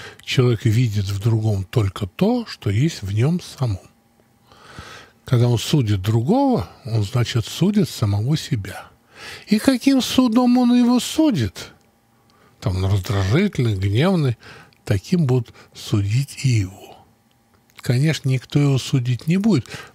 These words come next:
Почему? Ну, он в аду, он уже осужден. Кому он нужен?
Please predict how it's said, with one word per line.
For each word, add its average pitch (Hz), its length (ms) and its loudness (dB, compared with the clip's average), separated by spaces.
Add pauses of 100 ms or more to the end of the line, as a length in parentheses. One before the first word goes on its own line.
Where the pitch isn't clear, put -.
Почему? 117 420 0 (460)
Ну, 147 200 4
он 160 120 4
в 120 180 2
аду, 185 680 2
он 139 200 2
уже 190 440 4
осужден. 185 800 0 (1120)
Кому 214 500 2
он 233 180 4
нужен? 147 440 2